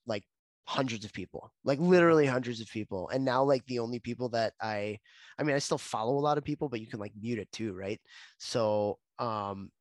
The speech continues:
it, like, literally the, the only people that I have on there are, like, close family and friends that I wanna see what's going on in their lives. And then, like, people that can add value to my day or teach me something. It's, like, no more mindless scrolling, no more,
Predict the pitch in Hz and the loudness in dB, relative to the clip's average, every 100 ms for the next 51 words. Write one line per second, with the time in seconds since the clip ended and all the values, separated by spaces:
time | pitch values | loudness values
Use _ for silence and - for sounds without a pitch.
0 | - 127 117 127 117 127 120 110 110 101 | -6 -4 -2 -2 -2 0 0 -2 -6 -4
1 | 113 92 120 117 110 - 110 113 110 104 | -4 -4 -4 -6 -6 -8 -6 -4 -4 -4
2 | 107 104 104 104 107 98 95 98 - 110 | -4 -4 -4 -4 -4 -4 -6 -8 -6 -6
3 | 107 107 104 104 104 - 101 98 104 - | -6 -6 -6 -6 -8 -8 -8 -8 -10 -10
4 | - 101 101 101 101 104 101 101 - 101 | -8 -6 -6 -8 -8 -10 -10 -12 -10 -8
5 | 101 101 101 98 95 98 90 101 98 95 | -6 -8 -10 -10 -8 -8 -8 -10 -10 -10
6 | 95 - 107 - 98 92 92 - 101 95 | -12 -12 -12 -10 -10 -10 -12 -10 -8 -8
7 | 101 98 98 104 92 98 95 98 - 110 | -6 -6 -8 -10 -10 -8 -8 -10 -12 -14
8 | - 101 92 95 95 - 92 92 90 - | -14 -10 -10 -10 -12 -12 -12 -12 -18 -20
9 | - - - 107 117 107 117 120 120 117 | -20 -20 -16 -8 -4 -4 -2 0 0 0
10 | 113 107 104 101 107 107 104 - - - | 0 -2 -6 -6 -4 -2 0 -2 -2 -6
11 | - - - 113 104 101 101 101 101 - | -6 -6 -2 -2 -2 -2 -4 -6 -10 -14
12 | - - _ _ - 107 107 107 101 101 | -20 -20 _ _ -6 -2 -2 0 0 0
13 | 98 | -2